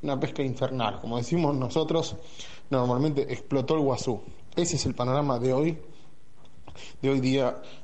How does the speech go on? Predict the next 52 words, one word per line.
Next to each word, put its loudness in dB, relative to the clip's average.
jueves, 2
cómo 2
está 2
el 4
Guazú. 0
Excelente 2
la 2
pesca 0
de 2
pejerrey, 0
más 0
que 2
recomendable. 0
Aquel 0
que 0
pueda 4
ir 4
mañana, 4
yo -2
le 4
diría 2
que -4
no 0
pierda 2
la 6
oportunidad, 0
pues 0
está -2
muy, 2
pero -2
muy 0
buena. -2
Te 0
comento 2
un 0
poco 2
cómo 2
está 0
el 0
fin 2
de 2
semana 2
y 2
más 0
o 2
menos 2
qué 0
es 4
lo 2
que 0
viene 0
sucediendo. -4